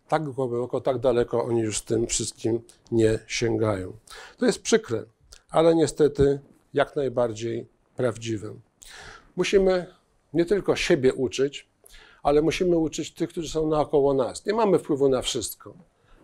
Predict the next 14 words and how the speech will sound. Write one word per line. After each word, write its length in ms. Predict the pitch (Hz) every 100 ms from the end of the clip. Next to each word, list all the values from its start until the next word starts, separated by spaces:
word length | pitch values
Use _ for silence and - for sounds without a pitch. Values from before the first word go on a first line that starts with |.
| _
ale 200 | 147 156
mamy 260 | 180 196 190
rodziny, 500 | 165 120 120 110 113 _ _ _ _ -
mamy 240 | 160 180
znajomych, 540 | 147 156 123 107 113
przyjaciół, 600 | - - 147 117 - 127
mamy 240 | 127 165 170
ludzi 240 | 156 147
w 80 | 139
pracy 500 | 143 120 - 120 131 _ _ - _ -
i 240 | 185 175
rozmawiamy 640 | 180 202 196 208 233 185 120
z 100 | 104
nimi. 340 | 113 101 -